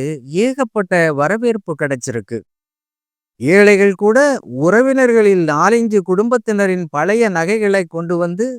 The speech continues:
இந்த நகைக்கடைக்கு லாக்கரில் வைத்துவிட்டு வாடகையையும் கொடுத்துட்டு புதிய நகைகளை வாங்கி சென்று ஜாம் ஜாம் என்று தங்கள் மகள்களின் திருமணத்தை நடத்தி சந்தோஷப்படுகிறார்கள்.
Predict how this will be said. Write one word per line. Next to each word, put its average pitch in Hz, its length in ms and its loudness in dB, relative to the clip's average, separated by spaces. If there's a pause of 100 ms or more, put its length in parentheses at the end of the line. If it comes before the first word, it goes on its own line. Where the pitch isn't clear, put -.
(440)
இந்த 180 320 0
நகைக்கடைக்கு 220 760 -2 (160)
லாக்கரில் 190 600 0
வைத்துவிட்டு 170 580 -4 (720)
வாடகையையும் 202 880 4
கொடுத்துட்டு 175 500 -6 (300)
புதிய 240 380 -2
நகைகளை 180 580 0 (180)
வாங்கி 202 500 -2
சென்று 156 400 -4 (400)
ஜாம் 180 400 6 (140)
ஜாம் 208 260 6 (120)
என்று 208 220 2 (220)
தங்கள் 160 400 -2 (220)
மகள்களின் 160 580 -2 (380)
திருமணத்தை 185 680 -2 (220)
நடத்தி 156 420 -4 (160)
சந்தோஷப்படுகிறார்கள். 120 1300 -4